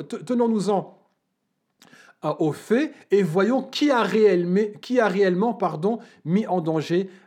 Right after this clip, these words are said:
la population. Donc maintenant, la question qui est posée, que doivent faire les musulmans ? Les musulmans, encore une fois,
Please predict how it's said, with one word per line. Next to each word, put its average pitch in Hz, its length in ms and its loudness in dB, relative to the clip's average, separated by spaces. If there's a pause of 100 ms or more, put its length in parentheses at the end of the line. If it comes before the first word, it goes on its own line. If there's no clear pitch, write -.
la 196 160 2
population. 160 640 -2 (280)
Donc 120 160 -14
maintenant, 147 520 -8 (240)
la 143 160 -6
question 180 460 -4
qui 156 240 -10
est 143 40 0
posée, 143 580 -6 (320)
que 127 80 -12
doivent 120 220 -10
faire 120 140 -10
les 123 100 -8
musulmans ? 202 640 -4 (340)
Les 85 80 -20
musulmans, 101 560 -8
encore 117 280 -10
une 110 100 -12
fois, 170 460 0